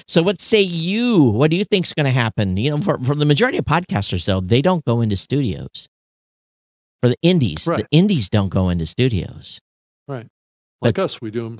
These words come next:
Speaker 2: from our
Speaker 1: Right.
Speaker 2: office.
Speaker 1: But those
Speaker 2: Right.
Speaker 1: that have set up, those that have businesses, or those that have set up to do their shows in studios, we could lose some shows because of this. You know, there could be some shows that aren't able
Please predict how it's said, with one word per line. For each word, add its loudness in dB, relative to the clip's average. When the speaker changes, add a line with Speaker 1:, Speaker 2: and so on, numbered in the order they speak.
Speaker 2:
from -12
our 0
Speaker 1:
Right. 4
Speaker 2:
office. -18
Speaker 1:
But 0
those 4
Speaker 2:
Right. -10
Speaker 1:
that 0
have 0
set 0
up, 0
those 2
that -2
have -2
businesses, -2
or 2
those 4
that 0
have 0
set 0
up 0
to -6
do 2
their -2
shows -4
in -4
studios, -4
we 0
could 0
lose 4
some -2
shows -4
because -10
of -8
this. -10
You -4
know, 0
there 2
could -2
be 2
some 0
shows 2
that -2
aren't 2
able 2